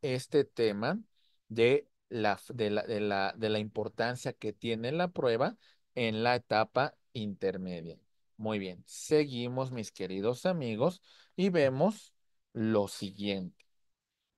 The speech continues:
Ok. Publicidad de la prueba. Es muy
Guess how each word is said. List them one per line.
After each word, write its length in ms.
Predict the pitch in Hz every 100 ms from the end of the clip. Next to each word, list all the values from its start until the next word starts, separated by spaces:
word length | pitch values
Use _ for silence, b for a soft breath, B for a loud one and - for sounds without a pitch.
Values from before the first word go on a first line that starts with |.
| _
Ok. 280 | 110 104 - 98 104 180 190 _ _ _ _ _ _ -
Publicidad 1200 | 131 120 107 101 95 90 - 98 95 104 120 202 _ _ _ _ _ _
de 400 | 101 - 104 95
la 320 | 90 85 80 _
prueba. 800 | - 101 107 127 143 135 95 - _ _ _
Es 300 | 95 104 110 120
muy 320 | 127 139